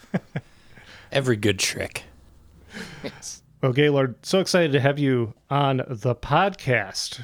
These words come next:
Speaker 1: So good to be here. I'm, I'm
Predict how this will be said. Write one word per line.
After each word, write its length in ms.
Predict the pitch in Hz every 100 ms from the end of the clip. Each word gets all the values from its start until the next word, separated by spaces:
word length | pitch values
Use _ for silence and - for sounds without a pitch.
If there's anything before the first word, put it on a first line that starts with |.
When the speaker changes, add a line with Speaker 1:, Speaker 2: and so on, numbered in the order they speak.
| - _ _ _ _ _
Speaker 1:
So 240 | - 131
good 200 | 131 147
to 80 | 180
be 180 | 185 269
here. 260 | 101 85 _ _ _ -
I'm, 420 | 120 113 113 110
I'm 380 | - 127 131